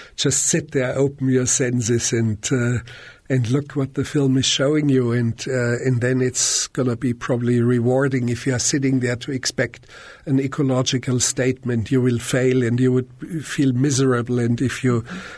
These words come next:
try to, uh, wait for the science fiction movie, uh, you, you would wait until the end, and the science <laughs> fiction movie wouldn't really emerge.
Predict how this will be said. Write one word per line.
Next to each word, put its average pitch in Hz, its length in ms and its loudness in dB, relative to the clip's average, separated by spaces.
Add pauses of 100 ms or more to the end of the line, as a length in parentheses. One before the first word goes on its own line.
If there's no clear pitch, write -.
try 120 320 0
to, 120 600 0
uh, 117 440 0 (260)
wait 127 320 2
for 123 160 -6
the 117 140 0
science 117 440 0
fiction - 380 0
movie, 123 720 2
uh, 120 380 0 (520)
you, 135 160 4
you 135 200 0
would 131 240 0
wait 127 320 0
until 135 380 0
the 127 160 2
end, 135 280 2
and 120 160 0
the 131 120 -2
science 127 420 0
<laughs> - 40 -6
fiction 143 340 0
movie 139 300 4
wouldn't 135 360 0
really 151 300 0
emerge. 139 580 0